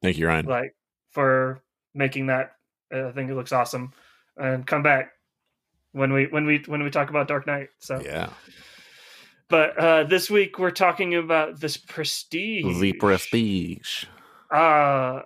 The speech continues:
Speaker 2: I don't think I mentioned this on the last episode, but I,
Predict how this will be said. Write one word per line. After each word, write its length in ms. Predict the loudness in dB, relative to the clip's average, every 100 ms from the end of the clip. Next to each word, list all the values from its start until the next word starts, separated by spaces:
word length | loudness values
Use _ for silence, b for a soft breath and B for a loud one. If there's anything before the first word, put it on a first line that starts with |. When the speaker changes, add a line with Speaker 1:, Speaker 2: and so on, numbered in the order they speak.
| -14 0
Speaker 2:
I 120 | 2
don't 280 | 4 0 -4
think 260 | -6 -6 -4
I 100 | -4
mentioned 440 | -2 -6 -6 -10
this 200 | -10 -6
on 120 | -6 -4
the 80 |
last 400 | -2 -2 -2 -8 -6
episode, 640 | -4 -4 -4 -6 -6 -6 -8 -12 _ _ -6
but 440 | -2 0 -2 -4 _ _ -2
I, 380 | 2 4 4 0